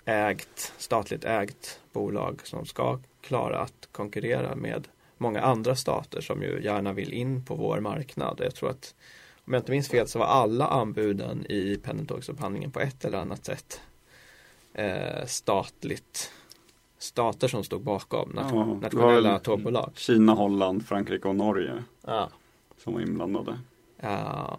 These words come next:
Speaker 1: och att samtidigt så ska ju då S J leverera en vinst också till sin ägare staten som ju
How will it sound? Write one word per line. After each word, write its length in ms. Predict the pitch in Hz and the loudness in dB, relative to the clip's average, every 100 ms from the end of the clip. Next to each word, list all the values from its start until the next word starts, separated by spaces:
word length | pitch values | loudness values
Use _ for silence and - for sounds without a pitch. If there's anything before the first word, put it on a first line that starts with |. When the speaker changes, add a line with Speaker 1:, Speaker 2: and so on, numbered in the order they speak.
| - | -8
Speaker 1:
och 280 | 104 107 - | -8 -8 -8
att 160 | 101 | -8
samtidigt 600 | - 98 95 - - 101 | -2 -2 -2 -6 -6 -8
så 160 | - - | -8 -10
ska 360 | - - 92 87 | -8 -4 -2 -2
ju 160 | 98 | -2
då 180 | - - | -4 -4
S 220 | - - | -4 -4
J 80 | 98 | -4
leverera 420 | 98 95 95 90 | -4 -4 -4 -4
en 100 | 90 | -2
vinst 340 | 127 160 196 - | 0 0 -2 -6
också 260 | - 104 | -6 -10
till 120 | - | -8
sin 240 | - 95 - | -8 -8 -6
ägare 380 | - 85 65 - | -4 -4 -4 -6
staten 460 | - - - - - | -6 -8 -6 -10 -8
som 280 | - - | -10 -8
ju 160 | - 117 | -8 -8